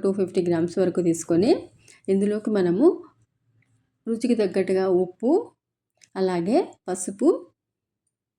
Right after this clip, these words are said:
కొద్దిగా నూనె వేసేసుకొని, మనం ఈ మటన్ని బాగా కలిపేసుకొని ఒక గంట పాటు, వీలైతే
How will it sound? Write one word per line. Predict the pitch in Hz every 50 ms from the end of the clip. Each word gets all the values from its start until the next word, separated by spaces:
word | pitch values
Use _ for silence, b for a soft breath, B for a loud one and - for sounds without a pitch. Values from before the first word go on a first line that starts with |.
| _ _ _ _ _ _ _ _ _ _ _ _ _ _ _ _ _ _ _ _ _ _ _ _ _ _ _ _ - -
కొద్దిగా | 214 202 214 214 220 269 339 - - - - _ _ _ _ _ _ _ _ _ - - 185
నూనె | 185 180 180 165 - - - - - - - - - - - - - 202
వేసేసుకొని, | 202 202 196 220 220 220 - - 190 175 190 247 311 370 269
మనం | 202 202 240 320 453 - B B B B B B B B B - 202
ఈ | 214 214 196
మటన్ని | 185 190 220 214 214 214 233 302 277 233 202
బాగా | 180 180 185 196 208 214 208
కలిపేసుకొని | 190 170 165 - 196 196 196 - - 170 180 220 320 - - - - - 180 185
ఒక | 185 - 220 202 180
గంట | 175 175 180 175 185 - 185
పాటు, | 170 175 175 180 185 165 - - _ _ _ _ _ _ _ - 202
వీలైతే | 190 196 190 190 185 185 - 254